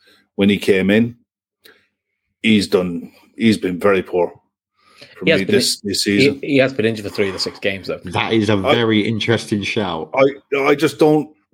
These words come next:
Speaker 1: think that he, you expect a player to come in and over the summer, you expect them to kick on
Speaker 2: Hmm.
Speaker 1: a little bit, at least maintain the levels of where they were. And he hasn't. And it's telling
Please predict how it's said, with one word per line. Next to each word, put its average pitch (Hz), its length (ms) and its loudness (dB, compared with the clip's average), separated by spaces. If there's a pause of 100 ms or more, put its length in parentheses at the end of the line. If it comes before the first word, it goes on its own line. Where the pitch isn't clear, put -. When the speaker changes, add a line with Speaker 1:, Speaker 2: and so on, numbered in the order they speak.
Speaker 1:
think 139 360 0
that 127 180 4
he, 127 460 0 (480)
you 151 140 4
expect 190 380 0
a 180 40 -2
player 165 240 4
to 143 80 -6
come 156 200 0
in 131 140 4
and 120 140 2
over 127 240 4
the 120 60 -4
summer, 113 360 0
you 107 160 0
expect 117 380 0
them 113 120 -2
to - 120 -16
kick - 280 -6
on 85 200 -8 (760)
Speaker 2:
Hmm. 123 140 -6
Speaker 1:
a 101 40 2
little 110 300 4
bit, 90 340 -4 (400)
at 117 160 2
least 147 240 2
maintain 131 560 2
the 120 80 2
levels 110 420 2
of 95 120 -4
where 107 200 4
they 98 120 2
were. 95 320 -2 (760)
And 113 140 2
he 113 80 4
hasn't. 92 420 0 (200)
And 98 160 -4
it's - 160 -4
telling 107 500 0